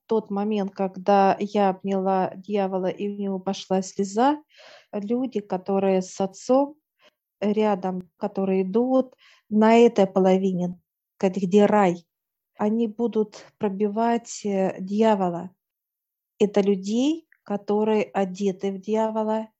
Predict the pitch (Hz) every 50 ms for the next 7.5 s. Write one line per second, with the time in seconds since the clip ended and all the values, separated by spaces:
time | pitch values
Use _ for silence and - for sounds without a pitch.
0 | _ _ _ _ _ _ - - 269 247 - - - - 202 202 202 185 185 190
1 | 185 185 190 208 220 220 214 190 196 202 196 190 190 190 190 185 - - 190 214
2 | 208 - - - 190 185 180 190 202 208 208 196 196 - _ _ _ _ _ _
3 | _ _ _ _ _ - 262 262 254 214 202 208 - 202 208 208 202 202 196 196
4 | - _ _ _ _ _ _ _ - 196 196 208 220 226 226 226 - - 202 196
5 | 180 202 190 180 185 185 180 - _ _ _ _ _ _ _ - 202 196 196 208
6 | 208 202 202 190 185 190 185 - 208 196 - - _ - 247 240 240 - - 208
7 | 202 190 196 196 185 180 175 180 175 -